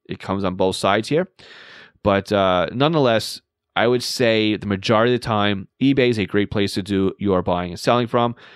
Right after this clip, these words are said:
especially if you are the buyer. eBay's bread and butter are the people who are coming to eBay to buy merchandise, not the sellers. The money is in the buyers. That's what keeps eBay going.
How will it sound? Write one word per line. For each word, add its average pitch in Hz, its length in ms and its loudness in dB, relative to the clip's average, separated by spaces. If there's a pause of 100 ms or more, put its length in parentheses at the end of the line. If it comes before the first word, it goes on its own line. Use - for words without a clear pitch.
(180)
especially 139 680 0
if 139 180 -2
you 120 140 2
are 95 320 2 (120)
the 113 100 0
buyer. 98 400 0 (360)
eBay's 131 840 0 (360)
bread 131 240 2
and 175 140 -2
butter 98 380 0 (260)
are 107 140 2
the 107 80 0
people 139 320 0
who 139 120 0
are 104 120 0
coming 196 400 -2
to 202 140 0
eBay 107 500 0 (160)
to 151 160 0
buy 107 380 2
merchandise, 82 800 -8 (260)
not 107 340 -2
the 254 120 -2
sellers. - 680 -2 (760)
The 107 80 -2
money 151 560 2
is 170 220 0
in 123 340 0
the 113 160 -2
buyers. 92 600 0
That's 95 220 -4
what 113 120 -6
keeps - 280 -4
eBay 120 460 0
going. 98 420 0